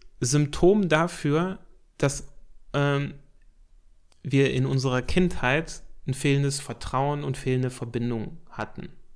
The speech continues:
zum gewissen Zeitpunkt. Ne, das, was ich in älteren Podcasts immer wieder erzähle, wo sehr tief, glaube ich, geht's direkt im zweiten oder ersten Podcast darauf ein, falls den ich überhaupt gemacht hab, ne, was,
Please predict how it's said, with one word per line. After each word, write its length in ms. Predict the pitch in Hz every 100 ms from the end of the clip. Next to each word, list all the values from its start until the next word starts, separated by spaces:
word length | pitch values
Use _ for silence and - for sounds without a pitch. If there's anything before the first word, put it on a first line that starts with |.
| -
zum 220 | - 135
gewissen 360 | 127 135 139 -
Zeitpunkt. 680 | - 120 - - - - - - - - - _ _ _ -
Ne, 140 | 139
das, 380 | 139 127 - -
was 140 | 127
ich 280 | 139 139 -
in 220 | - 127 - - -
älteren 380 | 135 131 135 123
Podcasts 600 | - 123 - - 123 -
immer 160 | 123 113
wieder 140 | 113
erzähle, 580 | 110 - 117 113 113 131
wo 300 | 147 139 143 - _
sehr 280 | 147 135 139
tief, 280 | - 135 -
glaube 260 | 120 117
ich, 100 | 127
geht's 240 | - 127 -
direkt 380 | 127 117 - 143 - - - -
im 160 | - 117
zweiten 480 | - - 127 135 123
oder 180 | 113 110
ersten 420 | 135 139 127 117
Podcast 560 | - - - 107 -
darauf 360 | 113 - - -
ein, 200 | 113 117
falls 340 | - - - -
den 140 | 117
ich 200 | 120 -
überhaupt 340 | - 113 117 -
gemacht 360 | 104 90 -
hab, 180 | 107 -
ne, 160 | 120 123
was, 220 | 123 -